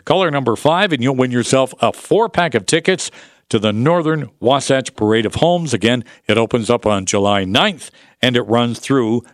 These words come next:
July twenty-fourth. So check it out. A four-pack of tickets could be yours right now. Caller number five, eight eight eight, five seven oh, eight zero one zero, eight eight eight, five seven oh, eight zero one zero. Give us a call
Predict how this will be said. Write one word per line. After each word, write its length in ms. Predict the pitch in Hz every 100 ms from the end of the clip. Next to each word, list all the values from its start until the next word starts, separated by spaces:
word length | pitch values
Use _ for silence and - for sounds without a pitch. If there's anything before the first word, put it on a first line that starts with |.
| -
July 440 | 135 110 107 110
twenty-fourth. 600 | 110 117 104 95 165 98
So 120 | -
check 260 | 95 139 135
it 100 | 139
out. 160 | 95
A 60 | 87
four-pack 480 | - 170 151 139 123
of 80 | 117
tickets 380 | 139 147 135 - - _
could 100 | -
be 80 | 107
yours 280 | 120 143 135
right 160 | 135 117
now. 140 | 107
Caller 300 | 104 160 208
number 260 | 180 180 185
five, 460 | 143 113 113 123 - - _
eight 140 | 135 190
eight 120 | 165
eight, 220 | 131 131
five 340 | - 147 165 151
seven 240 | 147 123
oh, 140 | 113
eight 160 | 110 98
zero 180 | 110 101
one 240 | 107 190
zero, 340 | 160 165 185 -
eight 180 | - 190
eight 140 | 180
eight, 220 | 110 113 - - _
five 280 | 123 156 160
seven 220 | 135 107
oh, 160 | 107 107
eight 180 | 117
zero 200 | 113 123
one 220 | 110 180 196
zero. 280 | 113 127 - _ _
Give 120 | 120
us 120 | 120 -
a 20 |
call 400 | 101 85 98